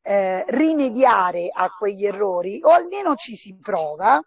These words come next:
sono state inviate delle attestazioni, ehm, in tarda mattinata, quindi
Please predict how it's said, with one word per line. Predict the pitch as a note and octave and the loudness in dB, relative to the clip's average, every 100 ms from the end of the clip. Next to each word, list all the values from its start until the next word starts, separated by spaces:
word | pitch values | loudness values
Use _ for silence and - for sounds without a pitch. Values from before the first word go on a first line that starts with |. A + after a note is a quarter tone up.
| _ _ - C4+ - - - _ _ | _ _ -20 -20 -20 -20 -20 _ _
sono | E4 F#4 | 2 2
state | - C4 B3 | 2 0 0
inviate | E4 D4 G#3+ G3 F#3+ - B3 | -2 -4 -4 -4 -4 -8 -2
delle | A#3 G#3 | 0 0
attestazioni, | G3+ A#3 - B3+ - - G3 F#3+ G3 G#3+ G#3+ A3 - - | -2 -6 -2 -2 -2 -8 -6 -4 -4 -6 -8 -10 -14 -4
ehm, | G3+ F#3+ F#3 F#3 F3+ F3+ F3 F3 - _ | -2 0 -2 -4 -6 -10 -14 -14 -18 _
in | D4+ D4+ | -4 -2
tarda | A3+ F#3+ F#3+ | -2 -2 -6
mattinata, | E3 - G#3+ F#3+ - _ - F#3 | -10 -14 -12 -12 -14 _ -6 -4
quindi | - A#3 G#3 F#3 F3 E3+ | -4 -8 -8 -12 -14 -16